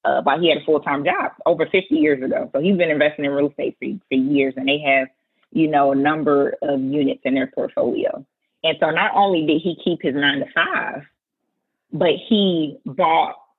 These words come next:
units along the way. He started off with a duplex. He, then he grew, you know, to a triplex. Then he just kept growing and growing and growing. You know, now he's retired, but he has all this cash flow coming in.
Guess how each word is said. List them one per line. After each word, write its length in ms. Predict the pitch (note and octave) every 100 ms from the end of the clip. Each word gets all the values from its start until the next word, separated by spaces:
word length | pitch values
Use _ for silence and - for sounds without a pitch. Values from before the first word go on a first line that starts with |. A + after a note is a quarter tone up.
| _
units 540 | - E3 A3+ G3+ D3 -
along 400 | D#3+ D#3 D3+ D3
the 60 | C3+
way. 300 | D#3+ C#3 B2
He 80 | D3+
started 280 | - D3 C#3
off 160 | C3+
with 100 | C#3+
a 60 | C#3
duplex. 560 | D3 F#3+ - B2+ - - _ -
He, 80 | D3+
then 340 | D3 D3 D3+
he 160 | D#3 E3+
grew, 480 | C3+ D#3 D#3 D#3 D3 _ _
you 80 | D3
know, 120 | D3
to 140 | - C#3
a 40 |
triplex. 580 | - F#3 E3+ - C#3 -
Then 120 | D#3+
he 120 | E3 D3+
just 140 | D3
kept 240 | D#3+ - C3
growing 500 | E3+ E3+ D#3 C#3+ C#3
and 140 | C3+
growing 400 | D3+ E3+ D#3+ C#3
and 160 | B2+ C3
growing. 560 | D3+ F3+ D3 - - _ _ _ _ _ _ -
You 100 | A#3+
know, 160 | D#3+
now 220 | E3 F#3 G#3
he's 160 | G#3 C#3
retired, 760 | - - F3 C5 C#3+ C3 G#2 _ _ _ _ _ _ _ _ _ -
but 120 | F3
he 200 | A3 A3+
has 140 | G3
all 160 | F3 D#3
this 120 | D3 -
cash 280 | A#3 A#3+ A#3
flow 180 | D#3+ C#3+
coming 300 | - C3+ -
in. 240 | - D3+